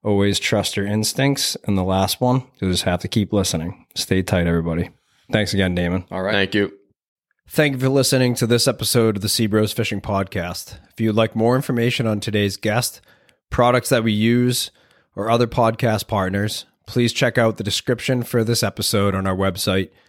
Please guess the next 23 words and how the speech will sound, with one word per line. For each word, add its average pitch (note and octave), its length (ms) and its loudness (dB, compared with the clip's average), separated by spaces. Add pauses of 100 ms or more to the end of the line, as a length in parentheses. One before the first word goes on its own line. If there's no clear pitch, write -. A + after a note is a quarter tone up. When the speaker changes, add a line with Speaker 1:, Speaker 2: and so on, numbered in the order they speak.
Speaker 1:
seabrosfishing G2+ 880 0
dot F2 220 -2
com. D#2 280 -10 (760)
For - 180 -2
information A#2+ 520 0
on G#2+ 260 0 (160)
our G2+ 100 -4
tail A#2 460 2
and G#2+ 140 -4
fish B2+ 240 -2
artwork A#2 420 0
commissions, A2 720 -2 (420)
or A2+ 140 0
to A2+ 60 0
order A2+ 280 2
our G#2 140 2
hats A2 420 0
and G#2+ 100 -2
other G#2 160 0
products, G#2+ 680 -2 (600)
please C3 200 0
check A#2+ 220 -2
out A2 260 2